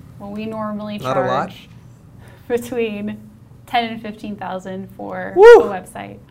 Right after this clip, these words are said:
Speaker 2: What do you do for that? Can't, can't you just, like, download a template or something? And I just need something.
Speaker 1: See, that's where I don't, I get stuck with that when I'm in that kind of situation.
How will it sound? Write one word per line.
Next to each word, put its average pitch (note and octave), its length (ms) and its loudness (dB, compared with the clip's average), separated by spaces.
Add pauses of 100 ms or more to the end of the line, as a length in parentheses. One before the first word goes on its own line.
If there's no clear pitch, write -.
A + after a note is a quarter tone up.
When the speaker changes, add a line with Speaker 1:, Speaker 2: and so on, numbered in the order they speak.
(600)
Speaker 2:
What - 80 -8
do A3+ 80 -2
you A3+ 80 -2
do D3+ 180 -2
for - 140 -4
that? A2 400 -4
Can't, G3+ 260 -4
can't E3 160 -6
you G3+ 140 -4
just, F3 160 -2
like, A#2+ 360 -6
download D3+ 420 -2
a A#2 280 -4 (260)
template F#3 300 -8
or G#3+ 100 -6
something? G#3 400 -8
And B2+ 240 -6
I B2 80 -10
just D#3 200 -8
need D3+ 180 -6
something. - 400 -12 (1300)
Speaker 1:
See, B3+ 200 -10
that's B3 380 0
where C4 280 0
I A#3 140 0
don't, A#3 280 0 (140)
I A#3 160 0
get A3 180 -6
stuck G3 320 -10
with G3 160 -14
that G3 320 -4
when G#3+ 220 -8
I'm G3+ 160 -8
in G3 160 -14
that - 260 -12 (320)
kind G3+ 220 -14
of G3 80 -18
situation. - 640 -18